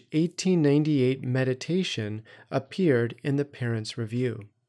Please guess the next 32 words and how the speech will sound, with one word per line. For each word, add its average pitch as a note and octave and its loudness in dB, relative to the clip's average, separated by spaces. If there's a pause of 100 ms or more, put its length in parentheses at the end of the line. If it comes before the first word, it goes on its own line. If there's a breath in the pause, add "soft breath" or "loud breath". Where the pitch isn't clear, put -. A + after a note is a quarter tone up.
(380)
We E3 10
are D3 10
also F#3 8
excited C3 4
to - -2
share A#2+ 2
that B2 -2
Nancy D#3 4
Kelly D3+ 0
is C#3 2
announcing C3+ 2
a B2+ 4
new D3 6
hardcover C3+ 0
edition B2 -2
of C3 -4
Scale B2 0
How A2+ -2
Meditations. A2+ -4 (680 loud breath)
After D3+ 6
many D#3 8
years F3 6
of B2+ 2
drawing C3+ 2
from D3+ 2
the C#3 4
meditations C3 0
in C3 -6
her A#2+ 0
living C#3+ 4
education C3+ 0
lessons, A2+ -2